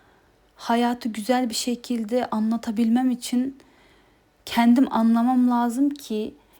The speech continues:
kendim anlamam için de o zamanlar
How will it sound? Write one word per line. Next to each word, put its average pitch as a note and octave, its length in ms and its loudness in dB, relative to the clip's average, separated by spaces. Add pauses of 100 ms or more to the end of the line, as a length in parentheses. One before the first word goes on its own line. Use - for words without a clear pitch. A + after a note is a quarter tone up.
kendim A#3 440 -2
anlamam A#3+ 460 0
için C4 460 0
de A#3 280 -4 (920)
o C#4+ 140 8
zamanlar B3 920 2